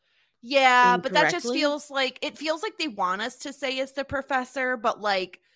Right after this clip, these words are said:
Speaker 1: it's like they vilify people who aren't out of the closet
Speaker 2: Oh.
Speaker 1: in a way by
Speaker 2: No,
Speaker 1: saying
Speaker 2: no,
Speaker 1: they're
Speaker 2: no, I
Speaker 1: living
Speaker 2: didn't,
Speaker 1: a, no,
Speaker 2: not
Speaker 1: no, no, I know you didn't mean that. I'm saying that that's what the
Speaker 2: Yeah.
Speaker 1: show is wanting us to do.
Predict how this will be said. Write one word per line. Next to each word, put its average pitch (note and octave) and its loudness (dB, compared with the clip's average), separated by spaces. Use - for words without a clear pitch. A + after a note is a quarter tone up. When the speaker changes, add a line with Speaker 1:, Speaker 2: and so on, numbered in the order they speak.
Speaker 1:
it's B3 -2
like B3+ 0
they A3 -4
vilify F#3+ 0
people F#3+ -10
who F#3+ -6
aren't F3+ -2
out F3+ 2
of E3+ -12
the F3+ -8
closet G3 -2
Speaker 2:
Oh. E3+ 4
Speaker 1:
in A#3+ -2
a A#3 -4
way A3+ 0
by F#3+ 0
Speaker 2:
No, E3 0
Speaker 1:
saying D#3 0
Speaker 2:
no, D3 -2
Speaker 1:
they're - -4
Speaker 2:
no, C#3+ 0
I C#3+ 0
Speaker 1:
living F3+ 0
Speaker 2:
didn't, F3 0
Speaker 1:
a, F3 -8
no, F#3+ -2
Speaker 2:
not F4+ 4
Speaker 1:
no, G4+ 2
no, E4+ 6
I D4+ 6
know D#4+ 0
you C#4+ -2
didn't C4 -10
mean B3 -8
that. A3 2
I'm G#3+ -2
saying A3+ -6
that G#3+ -6
that's A3 2
what D3+ -2
the C3 -4
Speaker 2:
Yeah. D3+ -4
Speaker 1:
show A#3 4
is G3 -6
wanting F#3 -4
us F3+ -10
to F#3 -20
do. F#3+ -4